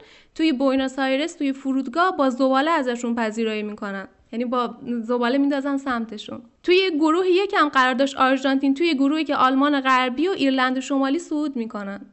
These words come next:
اه، فکر می‌کنم بهتره که هم حالا در مورد ایرلند صحبت کنیم. ایرلند شمالی جالبه که، اه، توی کشورشون به خاطر مذهبی که رایجه، م،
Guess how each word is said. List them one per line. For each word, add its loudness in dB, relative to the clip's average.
اه، -6
فکر -4
می‌کنم 0
بهتره 2
که -6
هم -4
حالا 0
در 2
مورد 0
ایرلند 2
صحبت -2
کنیم. -4
ایرلند 2
شمالی 0
جالبه 0
که، -4
اه، -2
توی 0
کشورشون -2
به -2
خاطر -2
مذهبی -4
که -4
رایجه، -2
م، 4